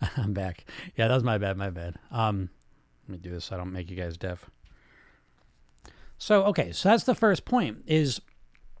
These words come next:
because, let me take one more step back. For you to get to the goal weight you wanna be at, uh, I, what you're going to have to do,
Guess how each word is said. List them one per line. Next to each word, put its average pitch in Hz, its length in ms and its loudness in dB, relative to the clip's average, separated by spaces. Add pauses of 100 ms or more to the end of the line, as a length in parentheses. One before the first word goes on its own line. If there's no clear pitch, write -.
(540)
because, 185 420 6
let 175 200 10
me 185 80 10
take 190 160 8
one 208 140 6
more 226 160 8
step 180 200 4
back. 147 380 4
For 175 120 4
you 185 160 10
to 226 60 8
get 180 220 4
to 180 60 2
the 180 60 4
goal 151 300 4
weight 156 160 2
you 135 120 2
wanna 139 240 4
be 127 260 4
at, 110 280 2 (380)
uh, 120 380 2
I, 139 180 6
what 151 180 2
you're 160 120 6
going 175 180 8
to 131 60 6
have 131 240 6
to 135 60 2
do, 123 360 2